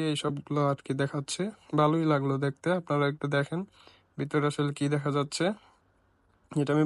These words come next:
বাংলাদেশে, মানে ভিডিওতে অনেক দেখছি, সামনাসামনি আমি কখনো দেখি নাই। চায়নাতে এসে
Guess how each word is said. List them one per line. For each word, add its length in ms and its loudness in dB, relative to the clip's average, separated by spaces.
বাংলাদেশে, 520 4
মানে 140 0
ভিডিওতে 400 2
অনেক 260 4
দেখছি, 300 0
সামনাসামনি 540 4
আমি 160 4
কখনো 220 0
দেখি 260 -2
নাই। 140 -2
চায়নাতে 480 -2
এসে 140 0